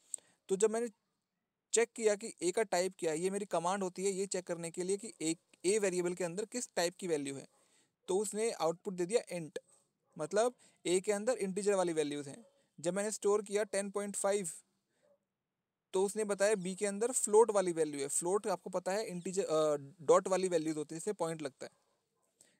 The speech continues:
जब मैंने स्टोर किया डबल कोट्स के अंदर "हेलो", तो उसने दे दिया कि इसके अंदर स्ट्रिंग टाइप की वैल्यूज हैं। ठीक है, जब मैंने ए के अंदर इस टाइप से स्टोर किया, तो उसने बताया कि ये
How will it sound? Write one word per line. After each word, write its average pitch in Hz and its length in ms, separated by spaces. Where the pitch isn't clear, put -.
जब 175 160
मैंने 208 160
स्टोर 214 300
किया 214 380
डबल 175 260
कोट्स 202 280
के - 100
अंदर 208 160
"हेलो", 202 420
तो 208 220
उसने 208 240
दे 196 120
दिया 190 160
कि 214 120
इसके 208 180
अंदर 214 140
स्ट्रिंग 247 380
टाइप 185 200
की 170 120
वैल्यूज 143 340
हैं। - 320
ठीक 208 160
है, 170 100
जब 190 140
मैंने 214 320
ए 185 120
के 208 120
अंदर 220 180
इस 214 260
टाइप 208 160
से 220 100
स्टोर 202 300
किया, 160 340
तो 175 80
उसने 202 180
बताया 190 360
कि 220 140
ये 262 360